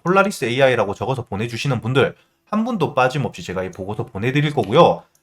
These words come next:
함께 여러분들에게 유튜브 라이브 방송 링크도 보내드릴 겁니다. 제가 매일같이 여덟 시 반부터 유튜브 라이브 키고 여러분들과 이 폴라리스 에이아이에 대해서 어떻게 대응을 하셔야 될지 모두 실시간으로 피드백해 드리고 있기 때문에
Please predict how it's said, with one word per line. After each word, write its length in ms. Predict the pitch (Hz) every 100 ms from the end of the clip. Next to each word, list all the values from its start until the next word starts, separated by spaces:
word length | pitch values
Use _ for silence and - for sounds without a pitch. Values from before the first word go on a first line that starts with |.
| -
함께 340 | 214 214 233
여러분들에게 680 | 131 107 120 117 98 85 - 101
유튜브 340 | 139 220 180
라이브 280 | 92 131 139
방송 460 | - 92 95 165 123
링크도 380 | 110 165 185
보내드릴 400 | 165 101 104 104
겁니다. 460 | 117 90 85 78 - _ _ _ _ _ _ -
제가 140 | 135
매일같이 520 | 117 107 170 233 - 101
여덟 240 | 123 170
시 100 | -
반부터 380 | 95 104 147 143
유튜브 320 | 113 175 175
라이브 280 | 95 95 -
키고 440 | - 196 135 85
여러분들과 560 | 90 101 139 165 120 104
이 80 | 98
폴라리스 540 | - 185 208 208 127
에이아이에 500 | 117 131 123 101 95
대해서 400 | 87 90 87 107
어떻게 400 | 87 87 143 180
대응을 260 | 113 101 127
하셔야 260 | 143 180
될지 340 | 107 87 90 87 _ _ _
모두 140 | 120 139
실시간으로 600 | 220 226 254 226 156 139
피드백해 420 | 196 208 196 165
드리고 280 | - 135 123
있기 200 | 120 127
때문에 520 | 104 90 143 131